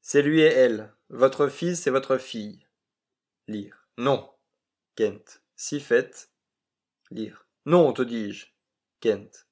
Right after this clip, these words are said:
Je vous dis que oui. Lear. Non. Non, ils ne feraient pas cela.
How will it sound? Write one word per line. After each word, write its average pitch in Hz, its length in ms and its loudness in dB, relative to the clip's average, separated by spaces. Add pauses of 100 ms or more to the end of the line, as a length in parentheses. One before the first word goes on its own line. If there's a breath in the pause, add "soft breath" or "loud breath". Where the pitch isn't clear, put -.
(320)
Je - 140 -10
vous 110 140 -4
dis 107 160 -8
que 110 80 -4
oui. 147 260 -4 (800)
Lear. 110 380 -14
Non. 120 480 0 (840)
Non, 165 280 6
ils 147 140 0
ne 143 80 2
feraient 151 260 4
pas 170 120 6
cela. 120 520 0